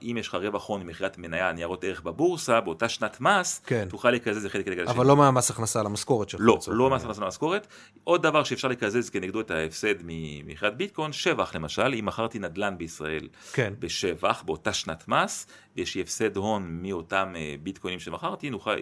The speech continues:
Speaker 1: אפשר לקזז אחד כנגד השני.
Speaker 2: כלומר, תיאורטית, אנשים שמחזיקים היום מטבע וירטואלי ואומרים, "מה נעשה? זה ירד הערך וזה", אם במקרה הם מוכרים דירה ויש להם, אה,
Speaker 1: שבח
Speaker 2: מס
Speaker 1: חייב.
Speaker 2: שבח לשלם, הם יכולים, יוכלו לקזז מהמס שבח הזה,
Speaker 1: את
Speaker 2: הפסדים,
Speaker 1: ההפסד הון, כן.
Speaker 2: אם יממשו,
Speaker 1: כן,
Speaker 2: אה, השנה את
Speaker 1: אם
Speaker 2: ה-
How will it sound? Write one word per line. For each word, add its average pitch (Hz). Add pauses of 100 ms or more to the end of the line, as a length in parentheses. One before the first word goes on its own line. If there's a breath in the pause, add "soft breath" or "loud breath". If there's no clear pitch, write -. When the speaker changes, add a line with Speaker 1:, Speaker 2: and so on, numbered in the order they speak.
Speaker 1:
אפשר 80
לקזז 95
אחד 82
כנגד 78
השני. 78
Speaker 2:
כלומר, 143
תיאורטית, 147
אנשים 139
שמחזיקים 127
היום 123
מטבע 113
וירטואלי 113
ואומרים, 104
"מה 110
נעשה? 117
זה 101
ירד 101
הערך 110
וזה", 110
אם 117
במקרה 107
הם 117
מוכרים 113
דירה 110
ויש 104
להם, 101
אה, 95 (240 soft breath)
Speaker 1:
שבח 104
Speaker 2:
מס 101 (100)
Speaker 1:
חייב. 95
Speaker 2:
שבח 123
לשלם, 127
הם 147
יכולים, 143
יוכלו 131
לקזז 139
מהמס 131
שבח 127
הזה, 123
Speaker 1:
את 139 (400 soft breath)
Speaker 2:
הפסדים, -
Speaker 1:
ההפסד 110
הון, 82 (140)
כן. 127
Speaker 2:
אם 123
יממשו, 120 (180)
Speaker 1:
כן, 101
Speaker 2:
אה, 98
השנה 101
את 101
Speaker 1:
אם 113
Speaker 2:
ה- 113